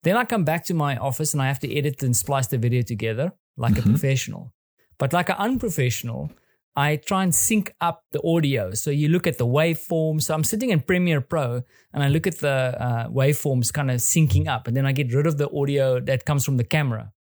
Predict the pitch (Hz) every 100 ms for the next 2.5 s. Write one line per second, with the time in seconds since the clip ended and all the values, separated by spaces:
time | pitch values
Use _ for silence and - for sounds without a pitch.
0 | - 131 143 139 135 139 139 131 135 131
1 | 143 127 135 139 131 135 120 127 147 -
2 | 123 123 131 110 95